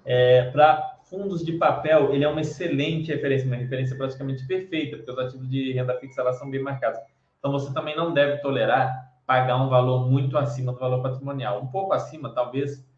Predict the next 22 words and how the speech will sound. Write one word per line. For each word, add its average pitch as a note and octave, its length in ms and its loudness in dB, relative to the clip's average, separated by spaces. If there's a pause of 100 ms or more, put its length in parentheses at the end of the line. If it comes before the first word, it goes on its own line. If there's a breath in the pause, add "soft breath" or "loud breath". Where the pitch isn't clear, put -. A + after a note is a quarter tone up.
(180)
dependendo B2+ 420 -2
do B2+ 80 0
caso, B2+ 280 2
pode C#3 240 -2
ser, A2+ 120 -14
mas A2+ 160 -12
muito C#3 200 -2
acima, C#3+ 440 -6
jamais, C3 640 0
no A2+ 100 -16
caso A2+ 320 -2
do - 80 -20 (100)
fundo B2 240 -20
de A2+ 300 -16 (300)
papel, A#2 500 -2
do A#2 80 -8
fundo B2+ 280 -4
de C3 80 -4
C - 180 -8
R C3+ 380 0
Is, - 260 -10
ok? E3+ 480 -8